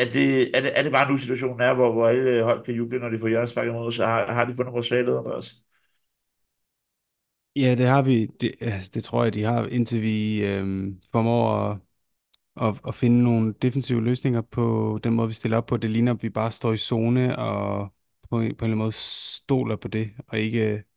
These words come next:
Speaker 2: og ikke ofrer en mand på, på at beskytte målmanden. Men det synes jeg, der kunne være meget rart. Øhm, jeg kunne godt tænke mig, at der var en eller anden form for udmelding fra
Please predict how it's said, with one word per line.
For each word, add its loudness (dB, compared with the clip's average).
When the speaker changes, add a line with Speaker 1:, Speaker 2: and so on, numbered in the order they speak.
Speaker 2:
og 2
ikke 0
ofrer -2
en -2
mand -6
på, -8
på -4
at -8
beskytte -8
målmanden. -4
Men -8
det -4
synes -6
jeg, -4
der -6
kunne -8
være -6
meget -4
rart. -4
Øhm, -2
jeg 0
kunne -10
godt 2
tænke 0
mig, 2
at -4
der 0
var -2
en -2
eller -4
anden -4
form -4
for -4
udmelding 2
fra -6